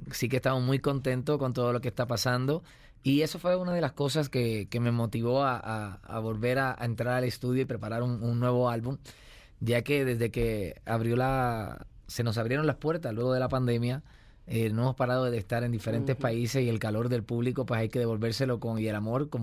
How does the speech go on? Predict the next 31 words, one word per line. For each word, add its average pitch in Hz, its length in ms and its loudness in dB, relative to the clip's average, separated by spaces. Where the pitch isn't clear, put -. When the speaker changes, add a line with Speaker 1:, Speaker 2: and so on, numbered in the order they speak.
Speaker 1:
música 110 460 0
nueva. 120 360 2
Speaker 2:
Claro, 180 500 0
claro, 208 260 2
y 202 40 2
eso 220 160 0
me 226 100 2
gusta 202 240 -2
mucho, 196 320 0
este, 156 540 0
porque - 320 -10
así 160 300 -6
te 202 120 -2
recibimos. 180 640 -2
Oye, 208 320 2
pero 208 140 2
además 226 280 2
estoy, 320 360 -2
eh, 254 180 -2
viendo 226 560 0
que 190 200 -4
Solo 233 300 -2
Tú 233 180 -4
tiene 220 360 -2
un 190 240 -2
video. 175 460 0
Cuéntanos 190 520 -2
de 170 80 0
ese 196 160 -2
video 185 340 0
porque 165 380 -4